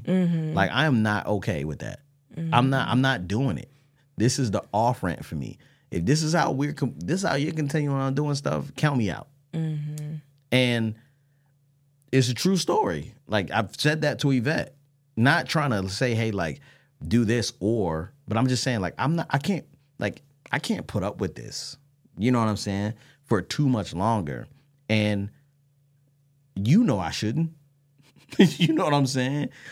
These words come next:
Speaker 2: Like, that is a real thing. Like, "Hey, do you plan on changing, or is this how you're always gonna be?" And if
Speaker 1: Mm-hmm.
Speaker 2: this is how you're always gonna be,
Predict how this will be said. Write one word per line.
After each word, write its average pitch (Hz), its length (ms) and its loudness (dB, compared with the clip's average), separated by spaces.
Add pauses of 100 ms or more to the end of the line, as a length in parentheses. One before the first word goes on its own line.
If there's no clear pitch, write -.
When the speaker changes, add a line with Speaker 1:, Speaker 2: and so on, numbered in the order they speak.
(100)
Speaker 2:
Like, 107 380 0 (400)
that 135 300 2
is 185 100 2
a 175 80 2
real 120 340 2
thing. 117 460 -2 (200)
Like, 107 120 0
"Hey, 139 240 2 (200)
do 110 100 2
you 170 160 2
plan 165 220 0
on 151 120 2
changing, 143 400 2
or 101 100 2
is 98 80 0
this 131 120 -2
how 135 80 4
you're 110 180 4
always 98 260 0
gonna 87 160 -2
be?" 73 300 -8 (120)
And 151 400 2
if 131 100 2
Speaker 1:
Mm-hmm. 156 80 -6
Speaker 2:
this 151 200 0
is 160 220 0
how 123 140 2
you're 104 160 0
always 92 240 -2
gonna 90 160 -2
be, 87 280 -4